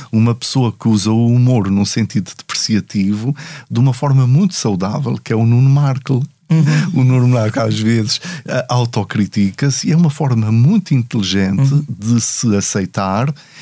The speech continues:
Speaker 1: e de lidar com os outros, não é?
Speaker 2: Uhum. Eh, como dizia na, na, na introdução, de facto, as questões da autoestima são centrais em várias doenças ou perturbações mentais, como a depressão, a doença
Speaker 1: Uhum.
Speaker 2: bipolar ou a perturbação borderline, por exemplo,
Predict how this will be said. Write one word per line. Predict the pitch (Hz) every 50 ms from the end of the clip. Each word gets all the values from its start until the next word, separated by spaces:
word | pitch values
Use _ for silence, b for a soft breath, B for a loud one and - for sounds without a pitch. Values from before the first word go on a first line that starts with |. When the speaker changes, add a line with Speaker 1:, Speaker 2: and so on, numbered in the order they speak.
| B B -
Speaker 1:
e | - 131 131
de | 127 113 117 131 143 143 143 143 147 143 143 143 143 139
lidar | 127 135 120 123 131 139 131
com | 123 - - 139
os | 135 123 156
outros, | 185 175 - - 151 139 135 135 - - - - 151
não | 113 101 95 90
é? | 101 117 139 - _ -
Speaker 2:
Uhum. | 165 165 151 156 151 147 - - B B B B B B B B _
Eh, | - 208 - 170
como | - 233 220 220
dizia | 190 - 185 175 170
na, | 170 165 156 151 160 -
na, | 160 156 156 151 151 147 143 143 143 139 143 -
na | 147 - 156 151
introdução, | 151 147 - 151 151 143 - - 156 143
de | 139 -
facto, | - 147 139 -
as | 156 -
questões | - - - 165 156 143
da | 151 147
autoestima | - 151 147 - - 151 139 135
são | 139 - 147 139
centrais | - - 147 139 - - 143 139 127
em | 139 139
várias | 127 135 131 127 131 131 131 120 117
doenças | 120 120 127 131 139 147 139 139 131 120
ou | 127 120
perturbações | - - - 127 117 131 127 - 135 131 113
mentais, | 131 127 117 - 147 156 151
como | - - 127 120 120
a | 117
depressão, | - - - - - - - 147 151 156 151 143
a | 139
doença | 123 131 135 131 - 135
Speaker 1:
Uhum. | 117
Speaker 2:
bipolar | - 98 104 120 135 135 139 139
ou | 139 131
a |
perturbação | - - - - 120 120 135 - - 131 123
borderline, | 117 131 123 120 131 127 131 127 127 123 117
por | - 139
exemplo, | 143 131 135 139 131 131 - 139